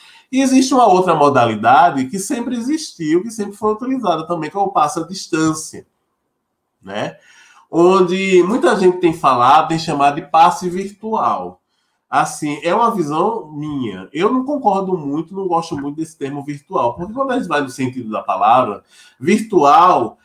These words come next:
é, ele tem uma, uma, uma, um, um sentido literal daquilo que não é real. Só que o passe, ele é real, né? E o passe, ah, ah, quando as pessoas falam passe virtual,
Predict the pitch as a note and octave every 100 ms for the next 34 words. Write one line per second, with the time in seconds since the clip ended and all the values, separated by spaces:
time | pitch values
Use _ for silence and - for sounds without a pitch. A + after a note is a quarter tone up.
0 | _ - E3 F#3+ F3+ F#3 F#3+ F#3+ G#3 G#3+
1 | F#3 E3 D#3 D3+ D3 D3 - B2+ B2+ B2
2 | A#2+ A#2+ B2+ D3 C3+ B2+ D3 F3 C#3+ B2+
3 | B2+ A#2+ A2 A#2 D3 E3+ D3 C#3 E3+ G#3
4 | G#3 A3+ A#3 C4+ B3 G3+ F#3+ A3+ A#3 C3
5 | A#2+ A#2+ A#2+ _ _ _ _ - B3+ C#4
6 | D4+ F#4 - F3+ G#3 - D4 C#4+ B3 C#4+
7 | F3+ A2+ F2+ D2+ - _ _ _ _ _
8 | _ F#2+ A2 G3 C4 - _ _ F3 A3
9 | A3 F#3+ G#3+ A#3 - G3 D#3+ D#3 C#3 C#3
10 | C3 B2+ A#2+ A#2 - C3 C3 C3+ B2+ -
11 | - F3 G3 F#3 - F3 F3 E3 C3 A#2
12 | A2+ D#3+ D4 D4 - - A2+ - _ -
13 | B2 D3+ - A#2+ A2 C3+ E3 - -